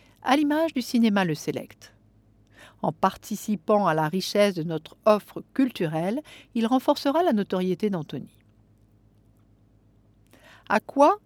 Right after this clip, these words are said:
ressemblera la programmation ? Avec l'équipe en place qui connaît bien la ville et ses habitants, nous privilégierons une programmation variée et complémentaire de ce qui existe déjà.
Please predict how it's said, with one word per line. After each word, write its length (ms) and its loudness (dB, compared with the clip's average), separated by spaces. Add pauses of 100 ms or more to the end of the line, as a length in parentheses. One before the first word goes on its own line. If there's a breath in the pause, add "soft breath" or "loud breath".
(120)
ressemblera 640 2
la 120 4
programmation ? 720 -2 (1700 loud breath)
Avec 260 2
l'équipe 320 0
en 100 2
place 360 4
qui 100 -6
connaît 240 -2
bien 160 0
la 140 2
ville 200 -2
et 60 0
ses 240 -8
habitants, 440 -4 (500 soft breath)
nous 200 0 (100)
privilégierons 920 2 (300 soft breath)
une 140 -4
programmation 640 2
variée 500 0
et 140 -4
complémentaire 840 0
de 100 -10
ce 120 -6
qui 180 -6
existe 320 -4
déjà. 380 -2